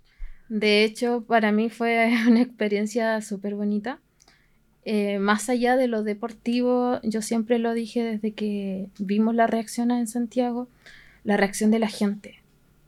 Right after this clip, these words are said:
Fue como demasiado bonito, el intercambio con las personas allá, eh, de otros países fue demasiado bonito, buscaban para hablar con uno y para qué hablar en el tema deportivo.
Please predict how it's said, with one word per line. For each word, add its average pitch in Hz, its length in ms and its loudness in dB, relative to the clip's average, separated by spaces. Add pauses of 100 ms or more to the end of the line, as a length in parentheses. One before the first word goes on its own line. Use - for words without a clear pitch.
Fue 202 260 -2
como 214 540 2 (200)
demasiado 214 680 2
bonito, 214 760 0 (320)
el 202 120 2
intercambio 202 720 4
con 247 140 4
las 233 120 0
personas 226 640 -2
allá, 226 720 -2
eh, 208 300 0
de 190 140 2
otros 208 240 -2
países 220 800 -2
fue 214 220 0
demasiado 220 840 -2 (340)
bonito, 220 720 -2
buscaban 233 600 4
para 214 220 0
hablar 214 300 -2
con 214 180 -4
uno 214 500 -2 (500)
y 202 320 -6
para 202 260 2
qué 202 100 -4
hablar 233 220 2
en 240 100 0
el 220 140 -4
tema 226 240 -4
deportivo. 214 640 -8